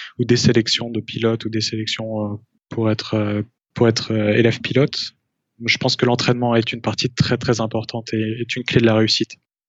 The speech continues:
Ensuite, sur des sélections, euh, très, très complexes, où il y a beaucoup, beaucoup de candidats, où il faut faire mieux que la majorité, également, il y a une part de chance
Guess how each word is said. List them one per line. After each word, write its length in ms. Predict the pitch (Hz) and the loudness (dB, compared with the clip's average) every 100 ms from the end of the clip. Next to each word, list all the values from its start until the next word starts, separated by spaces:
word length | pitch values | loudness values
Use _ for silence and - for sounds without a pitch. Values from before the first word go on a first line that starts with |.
| - | -4
Ensuite, 460 | 131 - 160 160 - | -2 2 2 0 -2
sur 300 | - - 120 | -6 -4 -2
des 80 | 117 | 0
sélections, 720 | - 123 123 - 131 127 120 | 4 4 4 0 0 0 2
euh, 200 | 110 110 _ - | 2 0 _ -4
très, 320 | - - 131 _ _ _ | 0 2 0 _ _ _
très 520 | - - 117 113 110 110 - | -10 -4 -2 0 -2 -4 -6
complexes, 680 | 127 120 143 143 - - | -8 0 0 2 -4 -2
où 80 | 120 | -2
il 120 | 113 | 0
y 80 | 110 | 0
a 40 | |
beaucoup, 280 | 113 123 - | 2 0 0
beaucoup 200 | 127 - | -6 -6
de 60 | - | -8
candidats, 400 | 123 120 123 135 | -4 2 4 4
où 80 | 120 | 2
il 60 | |
faut 120 | 113 | 0
faire 200 | 113 113 | -2 -2
mieux 160 | 120 143 | 0 -2
que 80 | - | 0
la 60 | |
majorité, 540 | 120 113 113 110 - 135 | 0 0 0 -2 4 4
également, 340 | 117 117 127 | 4 2 0
il 60 | 131 | -6
y 40 | |
a 40 | 110 | -8
une 140 | 107 | -8
part 220 | - 120 | -4 0
de 100 | 120 | 0
chance 300 | 120 131 - | 0 -4 -10